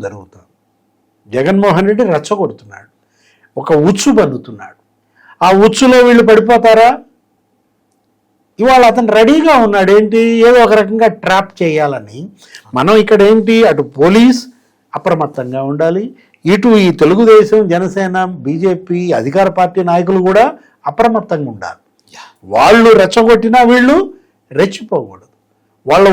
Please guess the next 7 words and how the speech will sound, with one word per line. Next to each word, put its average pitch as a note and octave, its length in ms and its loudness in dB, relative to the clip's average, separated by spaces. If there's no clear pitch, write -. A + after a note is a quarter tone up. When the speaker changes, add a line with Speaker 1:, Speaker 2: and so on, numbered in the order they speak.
Speaker 1:
ఉచ్చులో B3+ 400 0
వీళ్ళు C4+ 360 0
పడకూడదు. C3+ 720 -10
Speaker 2:
ఎస్. - 140 -20
Speaker 1:
చూడాలి G3+ 460 2
ఏం G3+ 160 -2
జరుగుద్దో. G#3 580 2